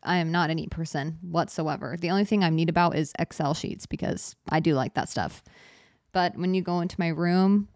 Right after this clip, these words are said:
you would be like, "Oh, this person doesn't have O C D because they like neat stuff." They not, they like things, you know, hung up perfectly and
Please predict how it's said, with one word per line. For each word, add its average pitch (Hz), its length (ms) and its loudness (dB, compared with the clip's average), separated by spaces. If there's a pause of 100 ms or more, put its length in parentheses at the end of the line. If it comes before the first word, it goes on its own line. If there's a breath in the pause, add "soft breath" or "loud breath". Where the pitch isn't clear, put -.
(140)
you 165 160 2
would 160 180 2
be 151 120 2
like, 143 200 0
"Oh, 127 120 -2
this 170 100 -4
person 180 240 -2
doesn't 165 220 0
have 156 160 -4
O - 100 -6
C - 160 -10
D - 300 -6 (720)
because - 480 -2
they 175 160 2
like 185 160 4
neat 202 260 6
stuff." - 560 0 (400)
They - 80 -4
not, 180 220 0 (100)
they 185 100 4
like 190 280 0
things, 180 440 0
you 165 60 -2
know, 156 200 -2
hung 170 220 -2
up - 140 -2
perfectly 170 640 0
and 151 180 -2